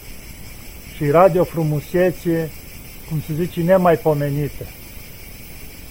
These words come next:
Și când a ajuns și ea pe la vârsta de optsprezece ani, o cereau mulți împărați,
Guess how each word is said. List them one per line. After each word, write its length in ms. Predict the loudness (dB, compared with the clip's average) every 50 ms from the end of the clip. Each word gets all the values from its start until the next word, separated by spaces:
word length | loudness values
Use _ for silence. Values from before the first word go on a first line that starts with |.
| -16 -16 -14 -14 -14 -14 -16 -16 -16 -16 -16 -14 -14 -14 -14 -14 -14 -14
Și 80 | -12 -6
când 220 | -2 0 4 8
a 40 | 10
ajuns 440 | 10 10 10 8 6 2 -2 -2 -2
și 120 | 2 6
ea 140 | 8 8 8
pe 140 | 6 4 4
la 140 | 4 4 4
vârsta 420 | 4 4 2 0 2 2 2 2
de 120 | 2 2
optsprezece 1000 | 2 6 8 8 6 6 2 -2 -4 -2 -4 -4 -2 -2 0 0 -2 -2 0 2 4
ani, 300 | 4 4 4 2 -2 -4 -8 -14 -16 -16 -16 -14 -4
o 100 | -2 -2
cereau 400 | -2 2 4 6 10 10 10 10
mulți 420 | 10 6 4 4 4 2 0 0 -2
împărați, 600 | -2 2 6 8 8 10 10 10 10 8 6